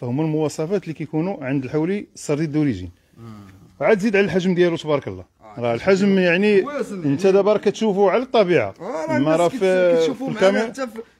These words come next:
Speaker 2: المباشر كيشوفوا الوزن ديالو تبارك
Speaker 1: آه،
Speaker 2: الله.
Speaker 1: تبارك الله، راه عرفتي كي كنتقابطوا، ما شاء الله، راه ماشي
Speaker 2: شوف
Speaker 1: ساهل.
Speaker 2: العنقره ديالو تبارك الله.
Speaker 1: ما شاء الله.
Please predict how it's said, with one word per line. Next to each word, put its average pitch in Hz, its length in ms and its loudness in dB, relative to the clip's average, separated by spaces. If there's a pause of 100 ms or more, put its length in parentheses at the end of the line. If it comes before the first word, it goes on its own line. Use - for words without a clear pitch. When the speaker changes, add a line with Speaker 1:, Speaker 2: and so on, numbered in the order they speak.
Speaker 2:
المباشر 247 600 -6
كيشوفوا 277 400 -10
الوزن 269 300 -6
ديالو 233 200 -6
تبارك 202 220 -8
Speaker 1:
آه، 131 40 -2
Speaker 2:
الله. 120 140 0
Speaker 1:
تبارك 139 340 2
الله، 127 280 0
راه 135 80 2
عرفتي 135 220 0
كي 165 140 -4
كنتقابطوا، 165 720 2
ما 170 140 0
شاء 185 200 -2
الله، 120 220 0
راه 123 80 -4
ماشي 170 180 -4
Speaker 2:
شوف 208 100 -2
Speaker 1:
ساهل. 180 140 -2
Speaker 2:
العنقره 190 240 4
ديالو 190 280 0
تبارك 175 320 -6
الله. 190 440 -4
Speaker 1:
ما 143 220 -2
شاء 147 200 -6
الله. 98 260 -8